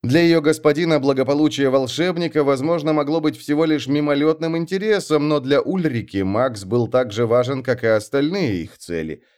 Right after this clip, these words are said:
Не менее, чем спасти мир, или, по крайней мере, сберечь его.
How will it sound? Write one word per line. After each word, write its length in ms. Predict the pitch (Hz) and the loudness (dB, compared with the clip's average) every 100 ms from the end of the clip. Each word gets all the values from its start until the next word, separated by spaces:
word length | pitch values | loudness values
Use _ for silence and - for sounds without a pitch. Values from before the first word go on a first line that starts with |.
| _ - | _ -2
Не 160 | 170 175 | 0 2
менее, 480 | 170 190 190 185 | 2 0 -2 -2
чем 260 | - 170 156 | -2 -2 -2
спасти 540 | 120 131 123 - 143 | 0 0 -2 0 0
мир, 340 | 160 202 147 - _ _ _ | 0 -2 -4 -8 _ _ _
или, 180 | 101 110 | 0 0
по 100 | 107 | -2
крайней 380 | 98 98 95 92 | -2 -4 -2 -4
мере, 500 | 90 87 82 78 _ - | -4 -4 -6 -10 _ -12
сберечь 720 | 92 80 92 117 147 - 73 | -10 -4 -2 0 -2 -2 -10
его. 340 | 71 67 - | -16 -18 -20